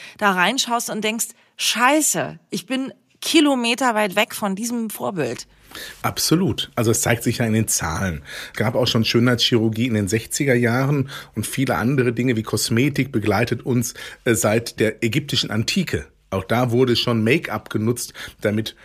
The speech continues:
Speaker 2: Frauen und auch Männer übrigens sich attraktiver machen konnten.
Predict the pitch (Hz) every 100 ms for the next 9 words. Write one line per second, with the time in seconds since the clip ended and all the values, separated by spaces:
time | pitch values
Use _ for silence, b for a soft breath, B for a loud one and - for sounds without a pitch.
0 | B - - 123 135 185 247 262 143 107
1 | 117 139 233 123 92 - 85 98 101 135
2 | 139 - B B 110 131 - 143 143 147
3 | 139 - 233 190 98 - - 78 101 78
4 | - 69